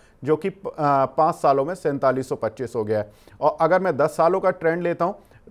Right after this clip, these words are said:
तो ये सौ रुपये का शेयर सैंतालीस सौ पच्चीस हुआ। तो ये एक कहानी है टाटा ग्रुप की, एक टर्न अराउंड कंपनी की, जो हमने देखा कि टाइटन की हम बात सुनते थे, टीसीएस की बात सुनते थे, लेकिन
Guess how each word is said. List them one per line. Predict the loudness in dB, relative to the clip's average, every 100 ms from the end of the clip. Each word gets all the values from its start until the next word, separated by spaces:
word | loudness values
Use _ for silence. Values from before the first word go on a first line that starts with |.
| 0
तो | 2 0 -6 0
ये | 2
सौ | 2 4 4
रुपये | 2 0
का | 0
शेयर | 0 -2
सैंतालीस | 0 -2 2 0 0
सौ | -4
पच्चीस | -4 -4 -8 -2
हुआ। | -2
तो | 0 -2 -4
ये | -8 0 4 4 2
एक | -4 -4
कहानी | -4 -2 0 0
है | -2 -4 -8 _ _ _
टाटा | 4 4 4
ग्रुप | 0 -4 -6
की, | -10 -2
एक | -2 -2 -2
टर्न | 2 4
अराउंड | 4 2 0
कंपनी | 0 -2 -2 -4
की, | -4 -6 -8 -20 -2
जो | 4 4
हमने | 4 -2 0
देखा | 0 0
कि | -2
टाइटन | -2 0 2 0 0
की | 0
हम | 0
बात | 2 2 2
सुनते | -6 -6
थे, | -4 -4
टीसीएस | -4 -6 -4 -6
की | -4
बात | 0 0
सुनते | -2 -10 -8
थे, | -6 -6
लेकिन | -6 -6